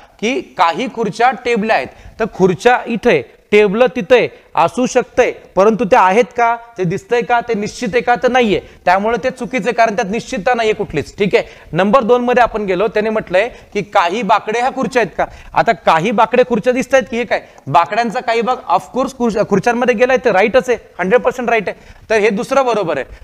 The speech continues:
तिसरं त्यांनी म्हटलंय सर्व बाकडे खुर्च्या आहेत का. आता सगळे बाकडे कुठे खुर्च्या आहेत, बाकड्यांचा फक्त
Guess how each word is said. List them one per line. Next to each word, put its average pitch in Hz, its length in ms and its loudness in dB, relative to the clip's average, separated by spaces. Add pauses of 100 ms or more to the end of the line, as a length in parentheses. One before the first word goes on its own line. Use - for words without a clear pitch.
(140)
तिसरं 233 240 0
त्यांनी 262 220 0
म्हटलंय 208 360 -4
सर्व 226 340 0
बाकडे 247 320 2
खुर्च्या 226 320 -4
आहेत 151 140 -8
का. 131 80 -6 (280)
आता 147 180 -2
सगळे 156 380 2
बाकडे 233 260 2
कुठे 254 200 2
खुर्च्या 220 260 0
आहेत, 170 180 -8
बाकड्यांचा 196 360 0
फक्त 220 180 -4